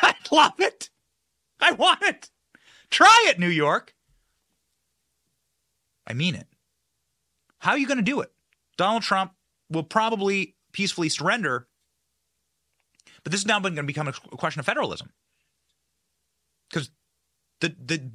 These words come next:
the federal government actually has no rights inside of the state. There are rulings on this. House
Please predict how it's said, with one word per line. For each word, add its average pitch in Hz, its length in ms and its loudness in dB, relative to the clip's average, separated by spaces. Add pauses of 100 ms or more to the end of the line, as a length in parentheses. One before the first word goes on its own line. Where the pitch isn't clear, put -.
(120)
the 175 100 -4
federal 262 280 0
government 196 280 0
actually 170 200 -2
has 160 120 -2
no 180 300 2
rights 185 320 0
inside 180 280 -2
of 147 40 -12
the 135 60 -10
state. 180 260 -4
There 226 140 0
are 208 100 0
rulings 147 500 -2
on 92 180 -8
this. - 260 -18 (4000)
House - 480 -2